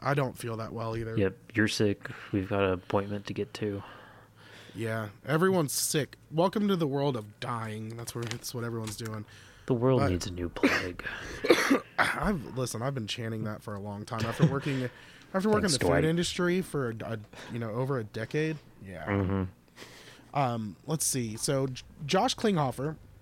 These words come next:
Speaker 1: was the guitar player for the past ten years in Red Hot Chili Peppers. He replaced John Frusciante whenever he left,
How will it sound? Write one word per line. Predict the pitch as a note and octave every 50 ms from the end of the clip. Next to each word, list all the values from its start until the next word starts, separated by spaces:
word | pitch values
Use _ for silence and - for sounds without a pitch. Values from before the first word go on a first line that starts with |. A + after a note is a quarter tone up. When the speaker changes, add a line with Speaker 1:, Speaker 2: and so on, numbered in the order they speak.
| - - - - - - - - - - - - -
Speaker 1:
was | C3+ C3+ C3+ D3 D3+ D3 C#3+ B2+ A#2
the | B2 B2+ D3 C#3+
guitar | C3+ C3+ C3 - C#3+ D3
player | C#3+ - D3 C#3
for | C#3+ C#3
the | C3+
past | C#3 C#3 B2+ - -
ten | - - G3 G#3+
years | G#3+ F#3+ E3 D#3+ C3
in | A#2+ A#2+
Red | A#2+ A#2
Hot | A#2+ A2
Chili | A2+ B2 A2+ A2
Peppers. | A2 A#2 A2+ A2+ A2
He | - B2+
replaced | B2 A#2+ - - D#3+ D#3 -
John | E3+ D3+ C#3+
Frusciante | - D3 C3+ - - C#3+ C3+ B2+ C3+ B2
whenever | B2 B2 A#2 A2+ A2+ A2+
he | A#2
left, | A2 A2 A2 A2+ - -